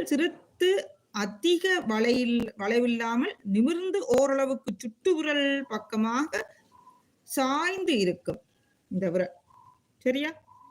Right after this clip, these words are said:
இவ்வாறான விரல் அமைப்பை கொண்டவர்கள் எவ்வாறான பலனை கொண்டிருப்பார்கள் என்று பார்க்கலாம். இந்த மாதிரியான விரல் அமைப்பை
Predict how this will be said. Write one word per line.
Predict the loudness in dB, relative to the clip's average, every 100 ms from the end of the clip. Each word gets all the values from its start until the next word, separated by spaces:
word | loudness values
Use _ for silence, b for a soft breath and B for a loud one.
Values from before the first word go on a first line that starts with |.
| _ _ _ _ _
இவ்வாறான | -4 -2 -2 -2 -2 -2 -2 -2
விரல் | 0 0 0
அமைப்பை | 2 0 0 0 -2
கொண்டவர்கள் | -2 -2 0 -2 -2 -4 -4 -6 _ _ _ _ _ _ _ _ _ _ _ _ _ _ _ _ _ _ _ _ _ _ _ _ _ _ _ _ _ -20 _ _ _ _ _ _ _ _ _ _
எவ்வாறான | -2 0 0 2 2 2 2
பலனை | 0 0 0
கொண்டிருப்பார்கள் | 0 -4 -2 -4 -2 -4 -4
என்று | -6 -4
பார்க்கலாம். | -6 -8 -12 -14 _ _ _ _ -4
இந்த | -2 -2 -6 -8
மாதிரியான | -8 -4 -4 -4 -4 -4 -6 _ _ _
விரல் | -6 -4 -4
அமைப்பை | -8 -10